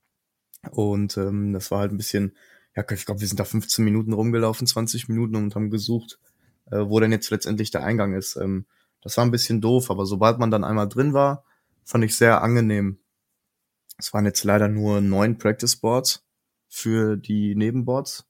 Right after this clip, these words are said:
Leute. Und dann hatte Stage, äh, eins und Stage zwei hatte noch mal einen separaten Practice-Raum. Ähm, fand ich auch ein bisschen wenig. Wir standen da die eigentlich durchgehend mit drei, vier, fünf Leuten an Bord.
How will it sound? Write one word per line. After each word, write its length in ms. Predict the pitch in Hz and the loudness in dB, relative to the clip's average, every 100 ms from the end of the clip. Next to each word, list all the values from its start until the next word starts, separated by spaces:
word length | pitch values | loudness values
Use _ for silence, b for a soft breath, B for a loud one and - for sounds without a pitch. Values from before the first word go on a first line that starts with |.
| _ | _
Leute. 440 | 123 127 127 160 - b b b b _ 143 _ | -2 -2 -2 -10 -12 b b b b _ -20 _
Und 200 | 113 107 | -4 -2
dann 140 | 107 104 | 0 -2
hatte 240 | 104 107 | -2 0
Stage, 580 | - - 101 101 - - | 2 2 0 0 -4 -6
äh, 160 | 101 104 | -4 -4
eins 320 | 87 107 101 - | -2 -2 -2 -4
und 80 | 101 | -4
Stage 360 | - 98 - - | -4 -4 -6 -8
zwei 220 | - 98 | -4 -2
hatte 200 | 95 98 | -4 -6
noch 180 | 95 - | -8 -6
mal 200 | 95 92 | -4 -4
einen 80 | |
separaten 520 | 98 95 110 101 104 101 | -6 -6 -4 -4 -4 -4
Practice-Raum. 720 | 95 95 - - 101 110 123 _ _ _ _ _ _ _ _ | -6 -8 -12 -6 -4 -4 -8 _ _ _ _ _ _ _ _
Ähm, 320 | 98 95 95 - | -10 -8 -8 -12
fand 180 | - | -10
ich 120 | 101 104 | -8 -4
auch 80 | |
ein 80 | 117 | -4
bisschen 260 | 107 - 104 | -2 -2 0
wenig. 260 | 104 107 - | 0 0 -4
Wir 60 | |
standen 240 | - 101 104 | -6 -2 -2
da 80 | |
die 220 | 98 101 - | -2 -4 -4
eigentlich 220 | 101 - | -6 -4
durchgehend 480 | 110 120 - 113 113 | -4 -2 -2 -2 -2
mit 160 | 95 | -4
drei, 180 | 101 104 | -2 -4
vier, 220 | - 107 | -4 -8
fünf 240 | - 104 - | -6 -8 -4
Leuten 240 | 104 104 | -4 -2
an 160 | 95 101 | -4 -2
Bord. 300 | 98 107 - | 0 -2 -4